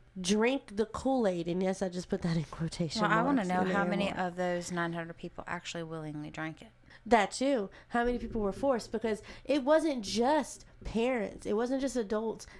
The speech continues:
Speaker 1: Children did it too. And do you think the children had a right mind to know to do that? Absolutely not.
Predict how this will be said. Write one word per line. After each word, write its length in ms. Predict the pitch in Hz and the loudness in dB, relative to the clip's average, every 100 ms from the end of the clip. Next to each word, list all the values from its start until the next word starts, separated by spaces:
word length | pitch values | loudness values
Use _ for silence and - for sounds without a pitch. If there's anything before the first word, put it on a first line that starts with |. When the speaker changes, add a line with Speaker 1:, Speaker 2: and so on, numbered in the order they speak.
| - - | -20 -14
Speaker 1:
Children 640 | - - 254 311 247 226 190 | -8 0 2 2 2 0 0
did 140 | 185 | -2
it 140 | 175 - | -2 -4
too. 360 | 214 180 - - - - - | -4 -4 -8 -16 -20 -6 -2
And 140 | 202 | 0
do 100 | 202 | 0
you 140 | 202 | 0
think 220 | 220 254 233 | 0 -2 -4
the 80 | |
children 580 | 202 - 208 202 233 247 | -6 0 2 2 0 0
had 220 | 220 226 214 | 0 0 0
a 60 | |
right 240 | 202 202 208 | 0 0 0
mind 320 | 196 202 202 | 2 0 -2
to 120 | - | -2
know 280 | 190 185 190 | 2 4 2
to 140 | 190 | 0
do 220 | 180 185 190 | -2 0 2
that? 320 | 226 262 269 - - - | 0 0 -4 -16 -2 2
Absolutely 520 | 277 - 240 226 196 | 2 2 0 2 2
not. 280 | 226 214 | 2 2